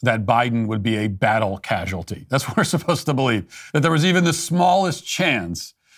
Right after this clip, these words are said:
that, uh, they were putting the president of the United States in a position where he could be killed by Putin, as if they'd ever take that chance. Then again, as I say this, maybe they would. I mean, the Democrats are desperate to find someone else for twenty twenty-four, after all.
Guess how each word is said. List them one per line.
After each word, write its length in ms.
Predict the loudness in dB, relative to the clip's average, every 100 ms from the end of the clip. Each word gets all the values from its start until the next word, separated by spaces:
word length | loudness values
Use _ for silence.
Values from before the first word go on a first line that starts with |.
| -10 0
that, 380 | 2 2 0
uh, 140 | 0 2
they 100 | 2
were 80 | 2
putting 240 | 0 0
the 80 | 2
president 140 | 0
of 40 | 2
the 120 | 0
United 80 | 0
States 180 | 0
in 80 | 0
a 20 |
position 400 | 0 0 0 0
where 80 | 0
he 80 | 0
could 140 | 0
be 240 | 0 0 -2 _ _ _
killed 380 | -2 2 2 2
by 140 | 0 0
Putin, 420 | -2 -2 -2 -6 _ _ _
as 100 | 0
if 100 | 2
they'd 140 | 2 2
ever 160 | 2
take 220 | 0 -2 0
that 160 | -2
chance. 340 | -4 -10 -14 _ _ _ _ _ _ _ _ _ _ _
Then 100 | 2
again, 240 | 4 4 4
as 220 | 2 2
I 100 | 0
say 280 | 0 0 2
this, 280 | 2 0 -4 _ _ _ _ _ _ _ _ 0
maybe 360 | 4 4 4
they 160 | 4 2
would. 240 | 2 -2
I 80 | -2
mean, 120 | 0
the 60 | 2
Democrats 500 | 2 2 2 0 2
are 160 | 2
desperate 380 | 2 0 0 -2
to 80 | -2
find 220 | 0 0
someone 240 | 0 0 2
else 140 | 0
for 100 | -2
twenty 220 | -4 -2
twenty-four, 480 | 0 -2 0 0 2
after 260 | 2 2 2
all. 280 | 2 0